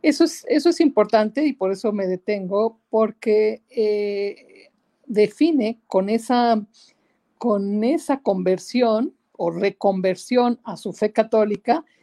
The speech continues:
Ignacio define el proyecto de los jesuitas. O sea, él lleva a cabo todo un proceso de, de, de, de transformación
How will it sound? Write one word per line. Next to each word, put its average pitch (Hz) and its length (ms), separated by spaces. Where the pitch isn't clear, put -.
Ignacio 226 920
define 247 680
el 185 200
proyecto 208 880
de 196 200
los 196 220
jesuitas. - 720
O 196 100
sea, 214 300
él 247 360
lleva 214 260
a 196 80
cabo 202 300
todo 240 240
un 262 100
proceso 208 920
de, 180 280
de, 180 540
de, 180 400
de 175 120
transformación 208 1200